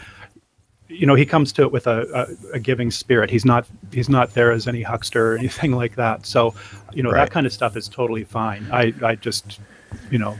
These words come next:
Speaker 1: uh, but fortunately, I've never had, uh, any trouble with, uh, anyone who wanted to use it for their own nefarious purposes.
Speaker 2: Yeah.
Speaker 1: Um,
Speaker 2: We, we've had, we've had people come in to our group and, you know, uh, well,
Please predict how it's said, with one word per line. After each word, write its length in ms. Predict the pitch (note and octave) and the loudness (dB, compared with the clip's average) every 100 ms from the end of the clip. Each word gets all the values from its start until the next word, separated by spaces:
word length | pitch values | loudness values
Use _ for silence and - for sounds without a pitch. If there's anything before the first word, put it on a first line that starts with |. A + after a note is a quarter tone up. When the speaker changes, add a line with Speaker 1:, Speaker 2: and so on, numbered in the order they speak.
| - | -12
Speaker 1:
uh, 280 | A#2+ A2+ A#2 - | -6 -6 -6 0
but 320 | C3+ F3+ F#3+ | 0 0 -2
fortunately, 380 | E3+ D3+ E3 C3+ | 2 2 2 2
I've 100 | B2+ | 2
never 240 | C3 C3 | 2 0
had, 300 | A#2+ A#2 A#2 | 2 -2 -2
uh, 280 | B2 A2+ B2 | -4 -2 -2
any 140 | B2 A#2 | -2 -2
trouble 340 | - A#2+ A#2+ | -2 0 0
with, 280 | A2+ G#2+ - | -2 -6 -4
uh, 120 | A2+ | -4
anyone 340 | B2+ A#2+ A#2 A#2 | 2 2 4 2
who 120 | A2+ | 0
wanted 240 | A2+ A#2 - | 0 -2 0
to 180 | A2+ - - - - | 0 0 -18 -20 -4
use 220 | B2 B2 | 2 2
it 120 | A#2+ - | 2 -2
for 200 | B2+ A#2 | 2 2
their 220 | A#2 A2 | 2 0
own 320 | A2 G#2+ G#2 G2 B2 | -2 -4 -8 -10 -4
nefarious 640 | A#2+ - G#2+ A2 A2 G#2 | -4 -2 0 2 2 -2
purposes. 800 | G2+ A2+ - - A2 A2 A2 - _ - - - | -6 -6 -4 -6 -8 -10 -12 -14 _ -20 -20 -4
Speaker 2:
Yeah. 440 | G2 F2 A2 A2+ | 0 0 0 -2
Speaker 1:
Um, 240 | G#2+ A2 G#2+ - - C#3 | -4 -8 -12 -12 -10 -2
Speaker 2:
We, 180 | G3 | -2
we've 320 | F3+ C#3+ G3+ F#3 | 0 0 0 2
had, 520 | E3 B2+ A#2 G2+ - _ | 2 4 2 0 -12 _
we've 220 | C3 D#3+ | 0 0
had 240 | F3 C#3+ G2 | 2 0 0
people 380 | A#2+ A2 A2+ G2 | 0 0 0 -2
come 320 | B2 A2 G#2 | 0 0 0
in 260 | G#2 G2+ F2+ | -2 -4 -4
to 200 | - G2+ | -4 -2
our 180 | G2 | -2
group 500 | F2+ - G2 F2+ _ - - - - - | -6 -8 -8 -8 _ -20 -20 -20 -20 -14
and, 720 | - B2 A2+ G2+ F#2+ F#2+ F2+ - _ _ | -2 2 2 2 -2 -6 -8 -10 _ _
you 180 | D3+ G#2+ | -2 0
know, 400 | G2+ F#2+ F#2 - | 0 -2 -6 -6
uh, 360 | A#2 G2+ E2+ - - | -4 -4 -6 -8 -2
well, 340 | D3 C3+ A2+ | 2 2 0